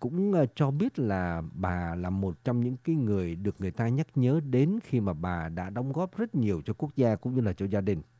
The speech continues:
Cựu Tổng thống, à, Barack Obama, à, cũng cho hay ông và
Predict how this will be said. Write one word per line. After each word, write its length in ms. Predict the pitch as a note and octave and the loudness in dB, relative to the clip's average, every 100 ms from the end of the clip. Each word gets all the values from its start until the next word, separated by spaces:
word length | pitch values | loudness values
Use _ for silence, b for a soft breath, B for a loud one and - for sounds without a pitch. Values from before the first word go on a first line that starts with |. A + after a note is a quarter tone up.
| _ _ B B B B B B - | _ _ B B B B B B 4
Cựu 200 | C3+ A#2+ | 4 6
Tổng 240 | G#2+ G2 | 2 0
thống, 480 | F2+ C3 F#3+ A#3+ A#3+ C#3+ | 0 0 2 0 0 0
à, 340 | A#2+ A2 G#2+ G2+ - A#2+ G#2 A2 - _ - - A#2 - - - | 0 2 0 -2 -8 -8 -4 -4 -8 _ -18 -10 -10 -10 -16 -6
Barack 580 | A2+ C3 D3 G3+ - D3 | 0 0 0 -4 -2 0
Obama, 760 | A#2 B2+ B2+ B2+ C3 B2+ A2+ - _ b b b | 2 2 2 2 2 2 0 -4 _ b b b
à, 140 | - E2+ | -8 -6
cũng 240 | - C3 F3 | -4 -2 0
cho 200 | D#3+ C3 - | 0 0 -2
hay 260 | C#3 C3 | 0 2
ông 400 | B2+ - C#3 B2+ | 2 2 2 2
và 420 | G#2+ G2 F2+ F2 | 2 0 0 -2